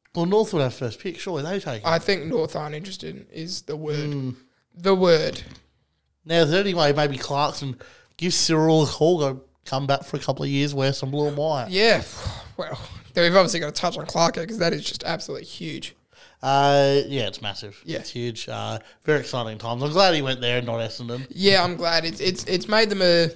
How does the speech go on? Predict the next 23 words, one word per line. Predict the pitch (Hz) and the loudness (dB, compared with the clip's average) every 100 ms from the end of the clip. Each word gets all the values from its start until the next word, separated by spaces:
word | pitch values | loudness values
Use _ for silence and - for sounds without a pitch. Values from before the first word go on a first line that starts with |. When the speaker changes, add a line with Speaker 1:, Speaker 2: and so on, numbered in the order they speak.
| - _ | -10 _
Speaker 2:
you | - 156 | -10 -6
know, | 185 - | -2 0
a | 175 | 0
club | 170 208 208 | 0 2 2
again. | 165 143 175 - _ 151 | 0 -4 -8 -16 _ -2
Speaker 1:
Yeah. | 160 | -2
Speaker 2:
Not | 170 196 | 2 2
just | 190 190 | 2 0
sort | - 190 | 2 2
of | 180 190 | 2 2
the | 175 | 0
eighteenth | 180 175 180 170 - | 0 0 -4 -4 -8
team. | - 165 - 175 _ - | -4 -4 -4 -14 _ -2
Speaker 1:
I, | 156 - | -2 2
I | 165 | 2
reckon, | 160 160 151 | 2 0 2
like, | 143 135 - | 0 0 -6
this | 147 - | -4 0
time | 147 | 0
last | 139 135 - | 0 -2 -2
week, | 143 | -4
you're | 131 | -2
like, | 123 | -6